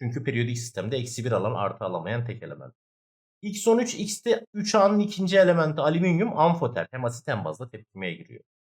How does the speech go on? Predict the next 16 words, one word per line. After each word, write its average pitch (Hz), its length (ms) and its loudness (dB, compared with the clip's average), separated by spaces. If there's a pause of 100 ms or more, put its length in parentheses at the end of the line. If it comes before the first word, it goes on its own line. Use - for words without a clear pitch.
(420)
Nötr 185 220 -2
X 220 180 0
elementinin 220 460 4
atom 214 260 2
çapı 185 220 -4
Y'den 180 340 2
daha 180 200 2
büyüktür. 113 360 -6
Nötr 202 360 -2
X 170 280 -6
elementi 143 520 2
üçüncü 175 480 -6
periyotta. 87 600 -8 (140)
İki - 200 -18
sekiz 110 320 -10
üç. - 280 -12